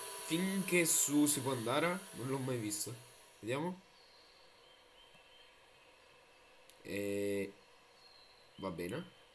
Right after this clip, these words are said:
Sta andando su o sta andando giù? Boh.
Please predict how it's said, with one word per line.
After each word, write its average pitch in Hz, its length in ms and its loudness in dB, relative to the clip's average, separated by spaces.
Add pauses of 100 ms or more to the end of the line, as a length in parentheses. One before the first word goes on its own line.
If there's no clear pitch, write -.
(3000)
Sta - 240 8
andando 147 480 4
su 170 180 2
o 233 160 4
sta 226 220 6
andando 143 420 0
giù? 139 320 -4 (1700)
Boh. 107 540 0